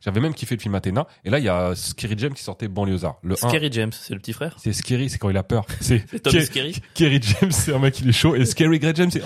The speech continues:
Speaker 1: oh non,
Speaker 2: On dirait
Speaker 1: j'ai
Speaker 2: la
Speaker 1: peur.
Speaker 2: parodie humoristique de Kerry
Speaker 1: <laughs> De
Speaker 2: James.
Speaker 1: ouf.
Speaker 2: Scary James.
Speaker 1: Scary James. Euh, il a peur des contrôles de police. Et, <laughs> et donc, il a sorti Banlieue de la, Banlieue, Banlieue, oh, j'ai du mal. Banlieusard deux.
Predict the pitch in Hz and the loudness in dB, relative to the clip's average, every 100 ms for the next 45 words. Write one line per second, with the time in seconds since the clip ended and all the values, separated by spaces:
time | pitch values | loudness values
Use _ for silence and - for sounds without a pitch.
0 | 240 247 247 262 156 135 123 147 143 131 | -4 -2 0 2 4 2 2 2 4 2
1 | 151 143 123 135 131 135 - 135 127 - | -2 -4 -4 0 2 0 -2 0 0 0
2 | 113 151 147 160 - - - 220 165 107 | 0 2 2 0 -4 -8 -6 -4 -4 -4
3 | 104 107 - - 156 135 117 110 113 - | -6 -6 -6 -2 0 0 0 -2 -2 -4
4 | - - - - - - 117 113 110 113 | -14 -16 -16 -18 -20 -12 -6 -4 -2 -4
5 | 101 107 104 107 101 98 95 98 98 - | -2 0 0 0 2 2 2 -2 -4 -10
6 | _ _ - - 113 110 110 - - - | _ _ -10 0 2 4 4 4 2 -8
7 | - 698 - - 330 - - 330 - - | -14 -2 -2 0 -2 -2 -2 -6 -6 -14
8 | - - - 135 160 180 143 135 135 135 | -14 -14 -14 -6 -4 -2 -2 -4 -6 -4
9 | 131 143 131 139 139 127 131 139 135 123 | -2 0 2 2 2 2 2 4 4 4
10 | 127 123 - 120 98 104 151 127 98 95 | 2 2 -6 -8 -8 -4 -2 -2 -2 -8
11 | 104 131 127 113 113 151 | -6 -2 0 0 0 -2